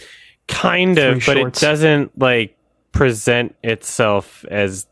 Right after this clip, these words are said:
Speaker 1: that, and you're kind of just left wondering why you're watching something else.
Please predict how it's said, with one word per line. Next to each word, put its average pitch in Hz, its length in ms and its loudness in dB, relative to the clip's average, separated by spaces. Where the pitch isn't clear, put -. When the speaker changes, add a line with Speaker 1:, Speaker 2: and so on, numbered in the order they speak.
Speaker 1:
that, 104 580 -2
and 120 140 -2
you're 113 120 0
kind 117 260 -4
of 107 80 -8
just 117 200 -4
left 113 320 -2
wondering 104 680 0
why 95 680 -2
you're 117 200 0
watching 98 420 -2
something 95 400 -2
else. 90 560 -4